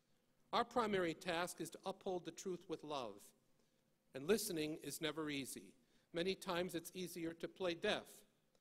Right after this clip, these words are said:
Listening means paying attention, wanting to understand, to value, to respect, and to ponder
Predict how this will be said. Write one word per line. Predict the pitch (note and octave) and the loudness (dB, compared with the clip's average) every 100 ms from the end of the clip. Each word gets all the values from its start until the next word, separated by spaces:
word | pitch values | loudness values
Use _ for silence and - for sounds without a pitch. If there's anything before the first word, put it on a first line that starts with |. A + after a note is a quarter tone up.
| _ _ - | _ _ -4
Listening | F#3 G3+ G3+ F#3+ | 0 0 2 2
means | F3 E3 E3 | 2 2 0
paying | - F3+ E3 E3 | -2 0 0 -2
attention, | - G#3+ F#3 - G2+ G2 - _ _ _ - | -2 0 0 -2 -8 -10 -18 _ _ _ -6
wanting | D3+ F3+ F3+ F3+ | -2 0 0 -6
to | - F3 | -2 0
understand, | E3 E3 - G3+ F3+ C#3 B2 A#2+ | 0 0 -2 2 4 2 -2 -6
to | D#3+ | 0
value, | E3+ F#3 E3 B2 A2+ | 4 4 4 -2 -6
to | - | -8
respect, | D3 D3+ - G3+ C#3+ - - - _ - | -6 -8 -2 0 0 -2 -18 -20 _ -10
and | D#3 | -8
to | - - | -8 -8
ponder | - G3+ F3+ C#3+ B2+ | 0 2 2 0 -2